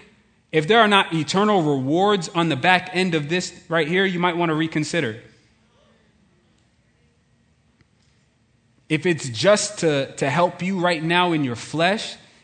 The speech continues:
and it's not aligned with the word of God, it's a problem. But if it is aligned with the word of God, join up. Amen?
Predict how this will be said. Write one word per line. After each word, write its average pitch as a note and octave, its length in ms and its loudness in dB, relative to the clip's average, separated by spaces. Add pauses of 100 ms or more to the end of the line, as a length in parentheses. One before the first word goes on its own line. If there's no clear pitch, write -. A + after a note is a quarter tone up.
(100)
and D3 100 0
it's C#3 140 -4
not E3+ 180 2
aligned D#3+ 320 0
with D#3+ 140 -4
the D3 80 -6
word D3+ 180 -2
of C3 160 -6
God, F#3+ 400 2 (320)
it's C3+ 140 -8
a C#3+ 60 -6
problem. C3+ 580 -4
But A#2+ 120 -14
if C#3+ 160 -8
it C3 120 -10
is F3 180 -6
aligned C3+ 320 -4
with A2+ 100 -8
the A#2 80 -10
word A2 200 -8
of G#2 100 -14
God, G#2 320 -10 (2500)
join C3+ 400 -6
up. - 300 -10 (960)
Amen? C#3+ 480 0